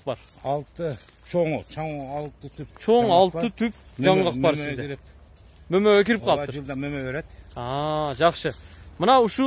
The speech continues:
Speaker 1: ылдыйдагы мына жер ушу канал, э?
Speaker 2: Канал, ооба.
Speaker 1: Каналда суу бар да азыр, э?
Speaker 2: Каналда суу бар.
Speaker 1: А,
Speaker 2: Мен-,
Speaker 1: жанагы
Speaker 2: менин ушул канал жакта чегерам каналга жетпей башталат.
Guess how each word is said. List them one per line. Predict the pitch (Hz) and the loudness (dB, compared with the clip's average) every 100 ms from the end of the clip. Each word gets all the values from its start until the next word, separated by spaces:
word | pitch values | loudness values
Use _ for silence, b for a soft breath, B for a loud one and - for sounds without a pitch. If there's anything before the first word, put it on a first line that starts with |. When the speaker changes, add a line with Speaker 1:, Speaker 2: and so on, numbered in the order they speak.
| 240 | 0
Speaker 1:
ылдыйдагы | 240 247 233 240 262 | 0 0 4 4 4
мына | 233 233 208 | 2 2 2
жер | 247 233 - | 0 -2 -8
ушу | 190 - 233 - - | -12 -8 -8 -8 -2
канал, | 202 196 139 | 2 4 4
э? | 202 277 - | 0 -2 -14
Speaker 2:
Канал, | - 139 131 | -10 -8 -8
ооба. | 98 | -4
Speaker 1:
Каналда | 110 185 214 254 | 2 6 6 4
суу | - 262 | 2 -2
бар | 190 269 | 2 2
да | 233 | 2
азыр, | 156 160 | 0 -2
э? | |
Speaker 2:
Каналда | 120 127 135 | -4 -6 -6
суу | 131 131 | -8 -8
бар. | 110 82 - - - | -8 -12 -20 -20 -16
Speaker 1:
А, | 127 123 139 147 147 147 135 | -12 -10 -10 -10 -10 -10 -10
Speaker 2:
Мен-, | 127 | -4
Speaker 1:
жанагы | 170 208 208 180 | 0 2 0 -2
Speaker 2:
менин | 139 160 156 147 139 107 98 101 98 - 113 135 139 110 127 | -6 -6 -6 -6 -8 -12 -20 -20 -20 -20 -12 -10 -10 -14 -18
ушул | 143 - 143 | -14 -12 -10
канал | 156 156 | -8 -8
жакта | 143 143 147 | -8 -8 -10
чегерам | - 147 147 | -8 -8 -6
каналга | 139 147 151 131 | -8 -8 -6 -6
жетпей | 117 131 175 - 135 | -6 -2 -4 -4 -6
башталат. | 117 107 151 175 | -6 -8 -8 -8